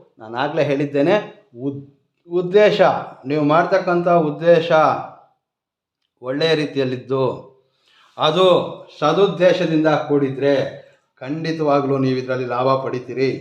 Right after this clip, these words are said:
ಈಗ ಮಂತ್ರವನ್ನು ಬರೆದು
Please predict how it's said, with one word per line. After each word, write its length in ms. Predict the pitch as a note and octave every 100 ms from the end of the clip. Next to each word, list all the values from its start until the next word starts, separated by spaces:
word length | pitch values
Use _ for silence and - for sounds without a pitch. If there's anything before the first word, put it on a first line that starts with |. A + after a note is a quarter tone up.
| - _ _ _ _ _ _ _ _ _ _ _ C#3+
ಈಗ 200 | G#3 E3+ C3+ D#3+ - - _ _ _ _ _ _ B2
ಮಂತ್ರವನ್ನು 600 | E3+ C4 C#4 B3+ A#3 A#3+ D#3
ಬರೆದು 260 | D#3+ G#3+